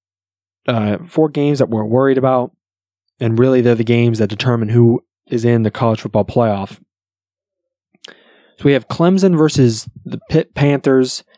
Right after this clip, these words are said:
Texas versus Oklahoma, a rematch of the Red River rivalry, where Texas won earlier in the year. Northwestern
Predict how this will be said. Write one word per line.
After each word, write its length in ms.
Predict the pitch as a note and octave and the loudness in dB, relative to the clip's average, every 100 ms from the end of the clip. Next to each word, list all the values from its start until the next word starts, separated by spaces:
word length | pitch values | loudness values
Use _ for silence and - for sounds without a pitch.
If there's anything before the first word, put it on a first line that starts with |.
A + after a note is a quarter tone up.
| _ | _
Texas 400 | - D#3+ - D3 | -2 -2 0 -2
versus 340 | D3 C3 A#2+ A#2+ | -2 -2 -6 -4
Oklahoma, 560 | C#3 - A#2+ C3 C3 | -4 0 0 0 0
a 20 | A2+ | 2
rematch 440 | C3 D3 B2+ A#2+ | 2 2 -2 -4
of 80 | A#2 | -2
the 80 | A2+ | 0
Red 200 | B2 A#2+ | 2 2
River 320 | A#2+ A2+ A2 | 2 2 0
rivalry, 600 | A2 A2+ B2+ C3 C3+ C#3 _ _ _ | 0 2 2 0 -2 -6 _ _ _
where 160 | _ A2+ | _ -4
Texas 480 | - A#2 - A#2+ - | -2 -6 -2 -6 0
won 160 | A2+ | -2
earlier 340 | A2+ A#2+ A#2 A#2 | 0 0 2 2
in 80 | A2+ | 0
the 100 | A2 | 0
year. 300 | A2 C3+ - _ _ _ _ _ _ | 0 -2 -6 _ _ _ _ _ _
Northwestern 920 | - B2 B2+ - B2+ - D#3 D#3 E3+ | -2 0 0 0 -2 -2 -4 -2 -4